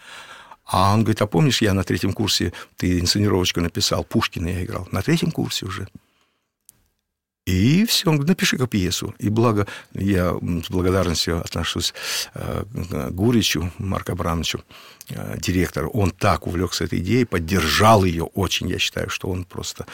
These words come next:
очень поддержал. Говорит: "Давайте, у нас шёл Пушкин в Яронском, давайте, Виталий Сергеевич, вот". Ну и что, что он там в табакерке будет играть Пушкина, и всё. Тем более уже тогда пошла слава о нём, он уже прославленный актёр. И я написал пьесу.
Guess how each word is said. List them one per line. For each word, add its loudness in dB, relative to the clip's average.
очень 0
поддержал. 0
Говорит: 0
"Давайте, 6
у 2
нас 2
шёл 2
Пушкин 2
в 0
Яронском, -2
давайте, 0
Виталий -2
Сергеевич, -2
вот". -4
Ну 8
и 10
что, 4
что -4
он -2
там -4
в -20
табакерке 2
будет 0
играть -2
Пушкина, -4
и -8
всё. -10
Тем -2
более 4
уже -2
тогда -6
пошла -2
слава 4
о 0
нём, 0
он -4
уже -6
прославленный -4
актёр. -8
И 2
я 6
написал 4
пьесу. 2